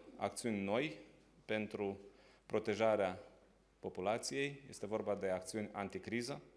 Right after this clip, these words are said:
care sunt inițiate de Ministerul Muncii și Protecției Sociale, și anume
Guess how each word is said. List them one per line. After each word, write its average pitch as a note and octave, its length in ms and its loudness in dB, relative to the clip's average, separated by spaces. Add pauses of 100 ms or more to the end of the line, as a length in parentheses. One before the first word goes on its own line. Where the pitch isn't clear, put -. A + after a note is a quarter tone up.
(880)
care G#2 460 4 (500)
sunt A2 260 -6
inițiate A2 460 2
de G2 80 0
Ministerul F#2+ 400 0
Muncii F#2+ 240 -2
și F2 80 -10
Protecției F2+ 440 -6
Sociale, G#2 460 -8
și A#2 160 -4
anume G2 380 -2